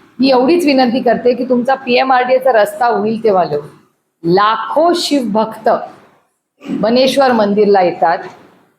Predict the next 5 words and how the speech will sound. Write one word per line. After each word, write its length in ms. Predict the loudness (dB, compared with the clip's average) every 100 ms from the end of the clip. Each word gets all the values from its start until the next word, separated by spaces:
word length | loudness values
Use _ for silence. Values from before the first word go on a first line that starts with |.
| _ _
सगळ्या 260 | -2 0 0
जिल्ह्यातून 600 | 0 -2 0 0 0 -2
आणि 220 | -2 -2
आजूबाजूनी 720 | -2 -2 -2 -2 0 0 2
येतात. 360 | 0 0 -2